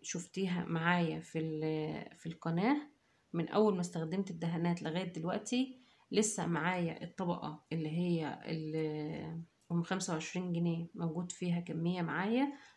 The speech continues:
بس ال-، اللاكيه اللامع خلص. هو بصراحة عمل لي حاجات كتير جدا، الكيلو ده، آه، عمل لي شغل كتير قوي يعني.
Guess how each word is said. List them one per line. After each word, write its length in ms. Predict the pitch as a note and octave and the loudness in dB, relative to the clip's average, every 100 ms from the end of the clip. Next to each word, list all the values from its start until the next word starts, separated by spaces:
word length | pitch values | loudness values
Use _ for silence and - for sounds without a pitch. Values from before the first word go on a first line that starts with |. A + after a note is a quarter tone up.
| - | -12
بس 440 | E3+ G#3+ A3 - G3+ | -2 0 0 -2 -2
ال-، 320 | F#3+ F#3+ F#3 | -2 -2 -2
اللاكيه 800 | F#3 F3 F3 F3 F3 F3 A3 A#3+ | 0 0 2 2 2 2 4 4
اللامع 440 | G3+ F#3 A#3 C#4 | 2 4 4 6
خلص. 720 | A#3+ - D3+ - - - - _ _ _ _ _ _ _ _ F3 | 4 0 -2 -4 -6 -6 -8 _ _ _ _ _ _ _ _ -2
هو 100 | F3+ | -2
بصراحة 440 | - F3+ G#3+ B3 | 0 2 2 2
عمل 240 | A3 F3+ | 2 0
لي 60 | F#3+ | 0
حاجات 260 | E3+ F3 F3 | -2 -2 -4
كتير 240 | E3 E3+ | -4 -6
جدا، 360 | D3+ D#3+ - C#3 | -6 -10 -8 -8
الكيلو 520 | - D3 - G3 G3 | -6 -8 -2 0 0
ده، 340 | E3+ A#3+ D4 - - _ _ | 2 2 2 -4 -20 _ _
آه، 280 | - D#3+ E3 | -2 0 2
عمل 240 | D3 E3 G3+ | 2 0 2
لي 80 | |
شغل 260 | G3 G3 F3 | 0 -2 -2
كتير 260 | F3 - F3+ | -4 -4 -4
قوي 300 | - D#3 C#3+ | -2 -2 -4
يعني. 220 | B2+ | -6